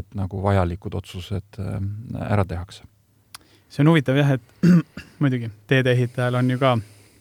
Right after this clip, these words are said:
Speaker 2: samamoodi hooaeg, et, et meil läheb ka kõik asi paremaks siis, kui mätas kuivaks läheb ja il-, ilm soojaks läheb joogitööstuses, et aga veel võib-olla, et noh, ka jah, mitte olla nagu sügavalt pessimistlik,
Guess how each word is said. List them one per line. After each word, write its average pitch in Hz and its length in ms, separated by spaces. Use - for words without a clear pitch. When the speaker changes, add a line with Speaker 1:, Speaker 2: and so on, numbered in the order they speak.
Speaker 2:
samamoodi 131 520
hooaeg, 120 380
et, - 180
et 123 80
meil 135 160
läheb 127 160
ka 147 80
kõik 143 200
asi 123 120
paremaks 120 540
siis, 123 180
kui 117 160
mätas 127 320
kuivaks 117 320
läheb 120 240
ja 123 100
il-, 139 160
ilm 139 220
soojaks 135 380
läheb 127 180
joogitööstuses, 120 840
et 113 180
aga 123 240
veel 135 240
võib-olla, 131 460
et 123 100
noh, 143 160
ka 147 160
jah, 123 220
mitte 131 260
olla 123 160
nagu 120 200
sügavalt 123 400
pessimistlik, 120 600